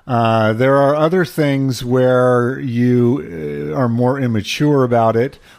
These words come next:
or more insecure about it, and then you get mad or you get angry,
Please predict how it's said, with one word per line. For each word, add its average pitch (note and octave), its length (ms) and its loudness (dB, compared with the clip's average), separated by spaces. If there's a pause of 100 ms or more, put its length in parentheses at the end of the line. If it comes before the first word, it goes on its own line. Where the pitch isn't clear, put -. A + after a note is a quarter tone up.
or A2 180 0
more A2+ 260 0
insecure C3 680 -2
about G#2+ 320 0
it, G#2+ 160 -2
and A2 260 -2
then A2 420 0 (380)
you G#2+ 340 0
get G#2+ 240 -2
mad A#2+ 600 0
or G#2+ 240 -6
you F#2 140 -4
get G2+ 200 -6
angry, G#2+ 600 0